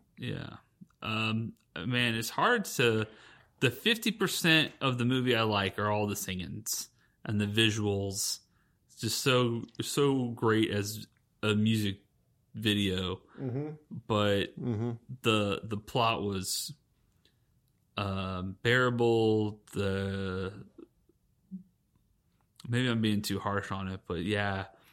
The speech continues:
Speaker 1: I didn't really like the whole friend zone plot line. I didn't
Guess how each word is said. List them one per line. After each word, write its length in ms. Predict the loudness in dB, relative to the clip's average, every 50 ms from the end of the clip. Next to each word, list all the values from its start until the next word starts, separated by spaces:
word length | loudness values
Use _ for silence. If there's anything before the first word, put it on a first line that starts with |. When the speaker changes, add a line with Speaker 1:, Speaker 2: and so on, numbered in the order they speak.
| -20 -20 _ _ -6
Speaker 1:
I 80 | -6
didn't 280 | -2 0 0 0 0 0
really 240 | 2 2 4 4 4
like 580 | 4 4 4 4 4 4 2 -2 -8 -16 -18 -18 _ _ _ -20 -20 _ _ _ _ _ _ _ _
the 80 | -2 -2
whole 160 | 0 0 -2
friend 360 | -2 2 2 4 4 4 4
zone 240 | 4 4 4 2 2
plot 300 | 2 2 2 2 2 2
line. 460 | 2 2 4 4 4 4 4 4 2 0
I 180 | -2 -2 0
didn't 400 | 0 2 2 2 2 0 -2 -4